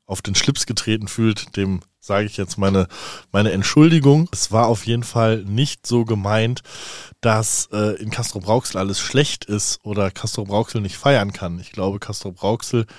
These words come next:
kann sehr gut feiern, aber ma-, man kann das schon aufs Korn nehmen, weil diese Stadt ja nicht als, nicht gewachsen ist, um,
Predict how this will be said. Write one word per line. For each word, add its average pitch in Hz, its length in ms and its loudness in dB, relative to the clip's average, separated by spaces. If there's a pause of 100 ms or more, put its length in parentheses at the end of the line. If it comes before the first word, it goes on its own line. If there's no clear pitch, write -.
(300)
kann 110 200 -4
sehr 95 200 0
gut 110 240 -4
feiern, 143 460 0 (580)
aber 127 640 4 (340)
ma-, 113 260 -6 (540)
man 127 220 -8
kann 160 200 0
das 170 160 2
schon 160 160 -2
aufs 143 200 -2
Korn 160 260 2
nehmen, 117 240 0
weil 127 240 4
diese 131 300 -2
Stadt - 1000 -4 (220)
ja 117 120 0
nicht - 420 -4
als, 120 440 0 (640)
nicht 135 280 0
gewachsen 147 500 2
ist, - 400 0
um, 135 340 0